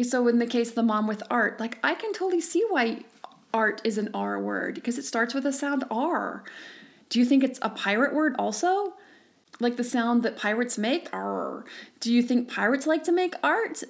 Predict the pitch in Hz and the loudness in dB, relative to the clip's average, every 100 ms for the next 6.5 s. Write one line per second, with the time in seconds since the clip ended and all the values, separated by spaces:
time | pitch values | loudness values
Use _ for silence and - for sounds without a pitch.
0 | - 262 277 330 - 427 320 277 277 254 | -2 0 2 2 0 0 2 4 2 0
1 | 262 233 226 220 202 196 214 196 202 208 | 0 0 0 -2 -2 -2 -4 -2 -2 -2
2 | 208 247 262 285 - 320 285 240 226 220 | -4 -4 0 0 0 2 2 2 -2 -2
3 | - 233 233 208 214 220 214 196 - - | -6 -2 2 4 4 2 0 -4 -14 -20
4 | - _ - 214 - - - _ - 254 | -20 _ -14 -14 -14 -16 -16 _ -2 2
5 | 220 220 214 202 202 202 196 196 190 208 | 2 0 -2 0 -2 -2 -4 -2 0 0
6 | - 339 453 349 294 | 0 -2 0 0 0